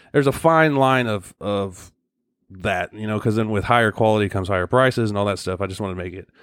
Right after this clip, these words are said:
to where people can enjoy a little bit of everything. But I do appreciate the call in, and, uh, I am still kind of, I'm, I'm, I'm moving towards that drop ship kind of thing. I don't wanna have a huge warehouse full of, <laughs> full of, uh, t-shirts or whatnot.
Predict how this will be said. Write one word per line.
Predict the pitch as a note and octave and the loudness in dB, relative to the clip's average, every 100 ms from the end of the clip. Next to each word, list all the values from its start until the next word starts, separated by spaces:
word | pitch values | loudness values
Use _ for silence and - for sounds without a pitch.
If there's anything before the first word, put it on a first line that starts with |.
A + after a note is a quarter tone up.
| _ - | _ -8
to | G#2 | -2
where | G2+ | 0
people | A#2 F#2+ F#2 | 0 -2 -2
can | G2 | -4
enjoy | F#2 F2+ F#2+ F#2+ F#2 F2+ _ _ | -6 -6 -4 -4 -6 -10 _ _
a | - | -2
little | C#3+ F#3+ | 2 4
bit | F#3+ | 4
of | G3+ | 4
everything. | F#3+ A#2 A2 | 2 0 -2
But | |
I | C#3 | 0
do | E3 | 2
appreciate | G3+ F#3+ - F3+ | 2 2 2 0
the | B2+ | -2
call | - E3+ F#3+ | 2 4 4
in, | B2+ D3+ C3+ C#3 D#3+ - _ _ _ - | 2 0 2 0 -4 -10 _ _ _ -4
and, | B2 B2+ B2 A#2 | 0 0 0 -2
uh, | A#2+ A#2 A2+ G#2+ | -2 0 0 0
I | A#2+ | -2
am | A#2+ A#2+ | -2 -4
still | - - - C#3+ D#3+ D#3 | -6 -6 0 2 2 -2
kind | - - - D3+ | -8 -8 -4 0
of, | D3 C#3 A#2+ - - - | 0 0 -4 -14 -16 -14
I'm, | A#2 - | -14 -6
I'm, | C3+ C#3+ | -4 -2
I'm | C#3+ D3+ | 0 4
moving | F#3+ F#3+ E3+ | 6 4 2
towards | B2+ - E3 D#3 B2 G#2 | 0 2 4 4 2 2
that | A2+ A2 | 0 0
drop | F#2 A#2+ B2 | 2 2 2
ship | - A#2 F#2 | 0 -2 -2
kind | - A2 | -2 0
of | G2+ | 0
thing. | - F2+ | -2 -2
I | G2 | 0
don't | A#2 | 2
wanna | B2 A#2+ | 2 2
have | A2 A2+ | 4 2
a | G2+ | 2
huge | G#2+ G2 | 0 0
warehouse | F#2+ G#2 G#2 G2 | 2 4 4 2
full | - G2+ | 0 0
of, | F#2 - - _ - - - - | 0 -4 -20 _ 0 0 0 -4
<laughs> | |
full | - G#2+ G2+ | 0 2 2
of, | F2+ | 0
uh, | F2+ F2 | -2 -2
t-shirts | - A2 G#2 F2+ F#2+ | 0 0 0 -2 -2
or | |
whatnot. | F2+ F2+ F#2 E2+ | -4 -4 -6 -10